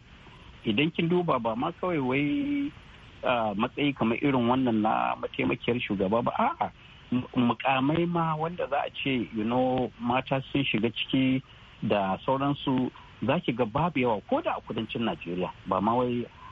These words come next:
a ƙasar Hausa inda muke da musulunci da sauran abubuwa na al'adunmu na ƙasar Hausa ba. Gaskiya mata ba a ba su dama kamar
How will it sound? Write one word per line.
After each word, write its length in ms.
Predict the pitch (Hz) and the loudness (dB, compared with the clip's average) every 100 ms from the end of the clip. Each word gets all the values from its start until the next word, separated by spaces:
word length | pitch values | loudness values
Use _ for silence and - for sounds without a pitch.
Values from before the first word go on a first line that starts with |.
| - | -8
a 80 | 90 | -6
ƙasar 320 | 98 113 107 | -2 -2 0
Hausa 400 | 110 107 110 107 - | 0 0 0 0 -2
inda 440 | 110 95 87 - - - - | -2 -2 -4 -6 -12 -20 -10
muke 320 | 95 110 101 | -6 -2 0
da 80 | 90 | 2
musulunci 720 | 104 - 107 107 - 101 95 - - - - | 0 2 2 2 0 0 0 -4 -18 -6 -2
da 480 | 85 82 78 - - - - | 0 0 0 0 0 -4 -4
sauran 320 | - 110 110 107 | 0 2 2 2
abubuwa 440 | 110 110 110 107 | 0 2 2 2
na 160 | 101 104 | 0 -2
al'adunmu 480 | 90 - 87 104 92 | -4 -8 -6 -8 -6
na 80 | |
ƙasar 320 | - - 85 82 | -8 -10 -8 -8
Hausa 300 | 82 - 82 | -8 -6 -4
ba. 160 | 82 - - - - - - - | -4 -6 -20 -20 -20 -20 -12 -2
Gaskiya 520 | 143 139 156 143 139 | -2 0 0 0 0
mata 520 | 139 143 139 147 143 | 0 0 0 0 0
ba 240 | 131 139 165 | 0 -2 0
a 140 | 127 110 | 0 0
ba 220 | 117 117 | 0 -2
su 60 | 110 | -6
dama 480 | 87 104 101 104 95 - - - - - - - - | -2 0 2 0 -2 -10 -20 -20 -20 -20 -20 -20 -4
kamar 600 | 101 104 113 113 113 117 | 2 2 4 2 2 0